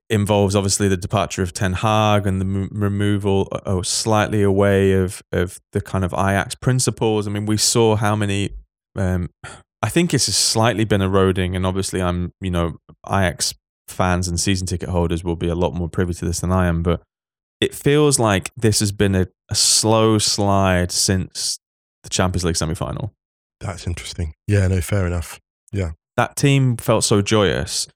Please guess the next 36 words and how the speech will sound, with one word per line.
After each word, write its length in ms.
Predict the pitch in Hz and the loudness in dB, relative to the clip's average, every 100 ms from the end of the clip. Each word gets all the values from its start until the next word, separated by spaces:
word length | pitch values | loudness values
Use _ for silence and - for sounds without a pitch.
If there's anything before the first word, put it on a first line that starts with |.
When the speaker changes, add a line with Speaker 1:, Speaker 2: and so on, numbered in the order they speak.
| _ _ | _ _
Speaker 1:
It 60 | 117 | -4
had 120 | 95 | -2
so 240 | - 123 117 | 0 2 2
many, 160 | 107 | 2
I 60 | 98 | 0
mean, 100 | 113 | 0
not 120 | 127 | 0
all 240 | 104 104 101 | 2 4 4
of 100 | 92 | 2
them 140 | 85 | -4
came 240 | 85 87 82 | -4 -4 -4
through 240 | - 85 | -6 -4
the, 220 | 82 80 - | -4 -6 -4
the, 220 | 82 76 _ _ _ | -4 -4 _ _ _
the, 380 | 85 80 80 82 - | -6 -4 -6 -8 -6
the 80 | 85 | -6
academy, 440 | - 95 85 82 | -4 -4 -2 -4
but 140 | 80 | -6
so 240 | - 131 123 | -4 0 2
many 200 | 123 113 | 4 2
of 100 | 104 | 0
them 140 | 95 | -2
were, 80 | 90 | 0
like, 180 | 87 - | 0 -2
young 440 | 113 123 120 117 92 | 0 2 2 0 -2
or 60 | |
came, 280 | - 110 85 | -4 -6 -6
came 220 | - 98 | -4 -4
through 160 | 87 87 | -2 -2
the 100 | 80 | -2
academy, 500 | - 113 110 107 101 | 0 0 0 0 0
and 120 | 95 | -2
it 80 | - | -2
felt, 300 | 110 104 - _ _ _ - | 0 0 -2 _ _ _ -6
it 120 | 104 | -6
felt 340 | - 143 - | 0 0 0